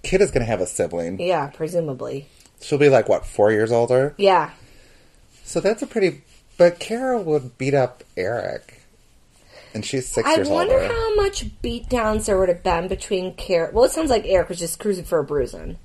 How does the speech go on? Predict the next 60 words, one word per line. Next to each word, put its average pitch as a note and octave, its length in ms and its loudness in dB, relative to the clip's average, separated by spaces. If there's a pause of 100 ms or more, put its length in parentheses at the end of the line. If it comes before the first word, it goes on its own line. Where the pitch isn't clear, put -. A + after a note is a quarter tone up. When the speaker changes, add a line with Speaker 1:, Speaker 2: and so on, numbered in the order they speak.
Speaker 1:
Yeah. G2 340 -6
Speaker 2:
But C4 100 2
I C4+ 60 8
wonder D4 340 4
about F#3 420 2
how, A#3+ 480 0
and A#3 400 0
that's, F3+ 140 -2
like, F3 200 0
unique G3+ 400 2
to G#3+ 80 -2
his E3+ 200 4
personality, E3 800 -2
you A#3 160 -2
know, B3 180 2
like, G3+ 300 2
no G3 80 0
matter E3+ 180 2
who F#3+ 140 -2
he F3+ 160 0
was F#3 160 0
with, F#3+ 180 2
he F#3 100 0
would F#3 140 2
have F#3 80 -8
picked G3+ 240 -6
fights. A3+ 420 -6 (540)
But - 280 2 (460)
if C#4 200 0
you C#4 280 4
were G4+ 120 8
not D#4 260 0
there A3+ 240 4
in G3+ 120 2
the F3+ 80 -2
middle, D3+ 540 -2 (680)
and A#3 100 4
it G#3 80 2
was G#3 120 0
just B3+ 340 0
Kara A3+ 280 2
and F3 80 -2
Eric, D#3 380 -6
six - 380 -2
years F#3 200 2
apart, D#3+ 440 -4 (180)
how A3+ 220 -2
much G3+ 180 -2
physical E3 420 -4
fighting C3+ 380 -10
there - 140 -14
would - 180 -8
have - 100 -12
been. F#3+ 240 -12
I A3+ 140 4
Speaker 1:
Between C4+ 200 6
Speaker 2:
bet - 0 -
Speaker 1:
those A3+ 200 8
Speaker 2:
not F#3 240 6
Speaker 1:
two? - 20 -4